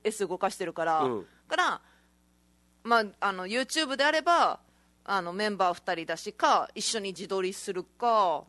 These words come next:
Speaker 2: あー、自撮りね。
Speaker 1: そう、まあ、だから仕事、あの、「今日司会してきました」なのか。
Speaker 2: 自撮りはあんまないかな。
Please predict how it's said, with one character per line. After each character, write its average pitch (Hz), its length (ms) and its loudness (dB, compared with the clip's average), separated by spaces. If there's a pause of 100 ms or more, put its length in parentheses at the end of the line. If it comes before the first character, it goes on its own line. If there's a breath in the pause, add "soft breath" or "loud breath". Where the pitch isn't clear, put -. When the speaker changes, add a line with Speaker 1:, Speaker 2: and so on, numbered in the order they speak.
Speaker 2:
あ - 20 -16
ー、 101 480 -6
自 101 180 -16
撮 117 140 -8
り 101 120 -16
ね。 135 160 -12
Speaker 1:
そ 160 120 -8
う、 - 20 -14
ま 196 100 0
あ、 - 20 0
だ 180 100 0
か 180 60 -4
ら 185 40 -10
仕 - 160 -4
事、 233 480 -2
あ 185 160 -8
の、 175 200 -10 (140)
「今 208 140 -2
日 196 60 -6
司 - 80 -10
会 196 220 0
し - 80 -8
て 202 120 -6
き 208 160 -8
ま 196 160 -2
し - 200 -12
た」 190 380 2
な 175 120 -2
の 160 160 -12 (160)
か。 180 400 4
Speaker 2:
自 147 120 -2
撮 220 120 -10
り 330 160 -12
は 302 120 -8
あ 214 60 -8
ん 139 100 -8
ま 123 100 -4
な 101 140 -8
い 90 60 -12
か - 140 -20
な。 147 340 -16